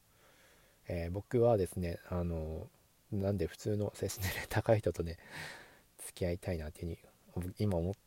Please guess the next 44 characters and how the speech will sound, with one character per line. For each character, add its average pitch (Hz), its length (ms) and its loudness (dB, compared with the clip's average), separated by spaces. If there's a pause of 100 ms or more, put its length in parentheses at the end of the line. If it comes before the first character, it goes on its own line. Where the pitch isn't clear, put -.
(100)
思 104 100 4
う 104 40 6
よ 92 80 8
う - 20 6
に 82 60 2
な 80 80 2
り 80 100 -2
ま 85 100 -2
し - 60 -12
た 78 100 -2
ね。 - 140 -10 (480)
あ 90 160 2
の、 80 520 -2 (360)
姉 101 140 4
み 107 120 4
た 87 140 6
い 78 40 0
な 78 80 -4
人。 82 320 -4 (560)
あ 82 160 0
の、 76 300 -4 (380)
姉 123 100 4
は 131 100 10
で 90 120 6
す - 120 -8
ね、 85 280 -2 (260)
あ 87 220 0
の、 80 380 -8 (360)
親 113 180 6
の 123 100 4
言 123 180 6
う 113 40 2
こ 90 100 4
と 85 140 4
も 82 160 0
ち - 100 -4
ゃ 92 60 2
ん 87 40 -2
と 90 240 2 (140)
聞 95 120 -2
い 92 60 -4
て - 200 -2
い 90 80 -2
て、 90 300 0